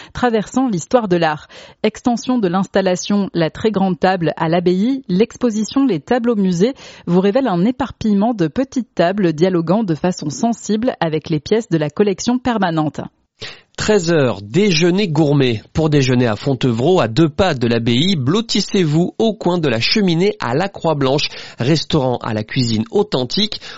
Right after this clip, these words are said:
Speaker 2: ou dégustez des plats de saison sous les boiseries d'une charmante demeure du dix-huitième siècle en tuffeau à la licorne, à moins que vous ne vous offriez un vrai repas de fête au Fontevraud,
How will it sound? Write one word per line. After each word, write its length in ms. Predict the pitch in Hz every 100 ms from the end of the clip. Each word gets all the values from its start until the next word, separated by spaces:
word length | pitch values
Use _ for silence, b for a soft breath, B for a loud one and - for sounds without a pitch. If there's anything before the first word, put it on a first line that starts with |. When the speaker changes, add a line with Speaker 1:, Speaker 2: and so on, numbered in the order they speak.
| B -
Speaker 2:
ou 180 | 220 233
dégustez 640 | 165 175 156 - - 135
des 200 | 120 110
plats 240 | - 120
de 120 | 107 87
saison 600 | - 156 131 156 185 202
sous 240 | - 143
les 100 | 107
boiseries 540 | 98 156 170 131 170 175
d'une 180 | 139
charmante 560 | 127 - 165 147 147 -
demeure 440 | 117 110 123 165 - B 117
du 140 | 110
dix-huitième 600 | 113 202 208 165 - 107
siècle 380 | - 139 165 - -
en 140 | 110
tuffeau 600 | 107 - 220 180 - 156 - B B
à 100 | 78
la 80 |
licorne, 520 | 104 139 - 123 170 170 B B B
à 140 | 92
moins 220 | 101 135
que 160 | 143 101
vous 180 | 101 110
ne 120 | 95
vous 240 | 101 113
offriez 500 | 190 - 190 156 139
un 160 | - 123
vrai 340 | 117 139 196
repas 340 | 156 147 143 135
de 100 | 143
fête 340 | - 196 190 -
au 100 | 123
Fontevraud, 680 | - 233 226 202 147 151